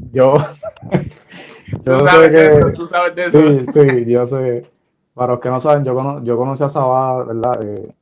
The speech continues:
Speaker 1: el año pasado en un trabajo que estuvimos y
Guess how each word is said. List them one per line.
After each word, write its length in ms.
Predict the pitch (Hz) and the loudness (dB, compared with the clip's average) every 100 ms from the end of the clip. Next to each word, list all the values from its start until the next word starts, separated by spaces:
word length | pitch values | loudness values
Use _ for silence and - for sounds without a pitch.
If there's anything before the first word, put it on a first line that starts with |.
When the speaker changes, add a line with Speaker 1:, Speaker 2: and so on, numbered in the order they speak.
| _ | _
Speaker 1:
el 60 | - | -20
año 160 | 101 104 | -14 -8
pasado 580 | 117 - 120 123 120 | -6 -4 -4 -2 -4
en 180 | 117 110 | -4 -6
un 240 | - - - | -10 -12 -12
trabajo 300 | - 120 127 | -6 -4 -2
que 60 | 123 | -6
estuvimos 520 | - 120 123 135 113 135 | -8 -8 -8 -10 -14 -16
y 600 | 113 113 110 107 104 95 | -12 -8 -8 -8 -8 -12